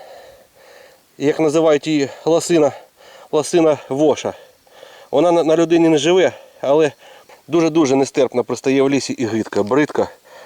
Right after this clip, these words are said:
Ось так. І, і її не згониш, тільки треба або задавити, або зірвати з себе. Чи це... Чи це він, чи це не він. Чешуйчатка королівська. Чешуйчатка королівця,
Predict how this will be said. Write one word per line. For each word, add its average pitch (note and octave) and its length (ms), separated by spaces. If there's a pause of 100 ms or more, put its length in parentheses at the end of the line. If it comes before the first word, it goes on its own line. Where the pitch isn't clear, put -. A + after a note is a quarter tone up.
(140)
Ось B2 180
так. B2 220
І, C#3+ 200
і D#3+ 80
її D#3+ 200
не D#3 120
згониш, C#3 440
тільки D3 280 (400)
треба C#3+ 280
або C#3 160
задавити, C#3 380
або B2 160
зірвати A#2 400
з - 40
себе. F#2 280 (400)
Чи C3 140
це... C#3+ 240 (1200)
Чи C3+ 140
це D3 180
він, D3 180
чи C3 100
це C3 120
не B2+ 160
він. A#2+ 260 (2250)
Чешуйчатка C3+ 600
королівська. A#2 640 (1900)
Чешуйчатка D#3 540
королівця, C#3 500